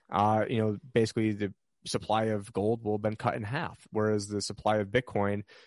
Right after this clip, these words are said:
uh, you know, eighteen million out of the twenty-one million are already out there. I mean, almost nineteen, and then of that, about four have already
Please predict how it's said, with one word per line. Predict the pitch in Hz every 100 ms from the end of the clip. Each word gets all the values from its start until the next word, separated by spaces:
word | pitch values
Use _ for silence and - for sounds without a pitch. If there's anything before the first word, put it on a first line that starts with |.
| _ -
uh, | 104 104 107
you | 110
know, | 107 - _
eighteen | 123 123 127 117 110
million | 113 113 110
out | 101 104
of |
the | 101
twenty-one | - 113 107 104
million | 113 123 98
are |
already | 95 98 95
out | 110
there. | 92
I | 95
mean, | 95
almost | 101 101 -
nineteen, | 95 110 - 98
and | 98 98
then | 90 - -
of | 101
that, | 104 104
about | 92 -
four | - 107 104
have |
already | 101